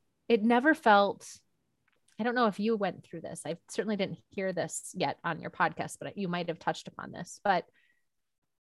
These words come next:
you know, even though people say, "Love yourself," and self-acceptance, and "You're enough," and all that stuff, like, I knew in theory, this is supposed to be true. And all these people who look happy on the internet and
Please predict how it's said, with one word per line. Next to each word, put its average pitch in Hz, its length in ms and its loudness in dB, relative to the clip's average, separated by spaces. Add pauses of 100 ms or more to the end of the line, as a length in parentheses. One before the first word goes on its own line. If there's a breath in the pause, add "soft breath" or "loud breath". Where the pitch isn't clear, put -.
you 240 80 0
know, 208 200 2
even 285 340 8
though 240 140 4
people 220 260 2
say, 180 440 6
"Love 214 280 4
yourself," 180 720 0
and 165 260 -6
self-acceptance, 202 1120 -2
and 175 260 -6
"You're 247 200 6
enough," 196 720 2
and 165 120 -4
all 214 180 4
that 226 160 4
stuff, - 180 4
like, 180 240 0
I 202 140 6
knew 202 600 6 (200)
in 185 100 0
theory, 196 680 4 (340)
this 202 160 2
is 196 80 0
supposed - 360 0
to 214 60 -2
be 185 140 -2
true. 294 240 2
And 220 80 4
all 185 100 2
these 180 140 -4
people 202 260 -4
who 202 140 -6
look 180 240 0
happy 208 400 2
on 180 140 0
the 180 100 -4
internet 185 560 0
and 165 280 -4